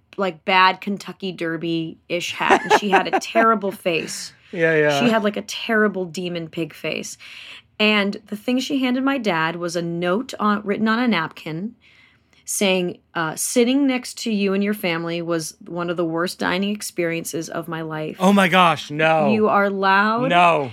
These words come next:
Speaker 2: no.
Speaker 1: and annoying, and I
Speaker 2: No.
Speaker 1: sincerely hope you take care of your gas problem."
Speaker 2: No.
Speaker 1: Yes, sincerely, good meal ruined.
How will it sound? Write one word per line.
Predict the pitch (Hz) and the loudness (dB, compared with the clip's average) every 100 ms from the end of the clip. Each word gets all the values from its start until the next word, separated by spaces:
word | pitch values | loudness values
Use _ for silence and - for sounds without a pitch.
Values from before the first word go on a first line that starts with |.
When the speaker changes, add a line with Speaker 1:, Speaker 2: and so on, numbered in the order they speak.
| 107 | -8
Speaker 2:
no. | 151 170 170 165 156 | 0 4 6 6 4
Speaker 1:
and | 233 233 220 | 4 4 2
annoying, | 240 220 208 202 196 196 | -2 2 2 2 0 -2
and | 165 | 4
I | 175 190 | 6 8
Speaker 2:
No. | 180 165 | 6 4
Speaker 1:
sincerely | 214 208 - 233 240 254 | 2 -2 0 0 2 2
hope | 254 226 214 | 2 2 0
you | 208 | -2
take | 202 - 196 - | -4 0 -2 -2
care | - 196 196 | 0 2 2
of | 185 | 0
your | 175 180 | -2 -4
gas | 156 180 170 170 | 0 2 2 -2
problem." | - - 143 143 185 | -10 -2 -2 -2 -4
Speaker 2:
No. | 208 208 214 214 214 214 196 | -4 2 6 6 6 6 6
Speaker 1:
Yes, | 196 165 113 104 | 4 2 -2 -6
sincerely, | - 233 - - 240 247 285 330 392 - _ _ _ - | 0 2 0 0 2 2 4 2 0 -6 _ _ _ 0
good | 233 247 240 | 4 6 6
meal | 226 226 226 220 | 2 4 2 2
ruined. | 170 180 165 143 113 - | 2 0 0 -6 -8 -10